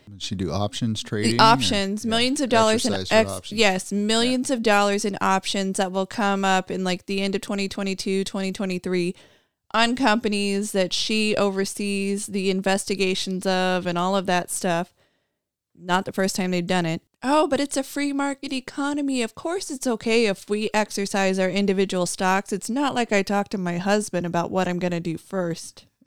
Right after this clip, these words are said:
Speaker 1: My expert husband that trades quite often. So let's stay with the Navy. Do you know down in Southern California, there is a ship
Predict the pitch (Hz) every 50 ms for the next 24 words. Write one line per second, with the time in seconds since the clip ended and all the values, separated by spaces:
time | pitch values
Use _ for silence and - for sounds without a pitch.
0 | _ _ _ - - _ _ _ _ - - - - - - - _ _ _ -
1 | 117 98 90 - - 90 90 - - - 104 101 90 82 95 90 87 92 95 90
2 | 87 90 92 90 - - - 98 95 92 92 90 - - - 98 95 90 95 92
3 | 95 - - 110 107 104 - _ _ _ _ _ _ _ _ _ _ _ - -
4 | 127 135 - - - 123 120 113 104 - 98 87 85 85 82 85 80 - - -
5 | - - - 85 95 95 95 104 123 139 165 160 170 185 180 165 - - - -
6 | - - _ _ _ _ _ _ _ _ _ _ _ _ _ - 104 95 95 101
7 | 107 104 101 98 98 95 95 90 85 - - _ - - - - 82 82 101 98
8 | 92 - 101 101 101 104 101 - - 117 131 123 98 95 98 - _ _ _ _
9 | _ _ _ _ _ _ _ _ _ _ _ _ _ 90 92 92 92 87 - 87
10 | - - - 117 120 - _ -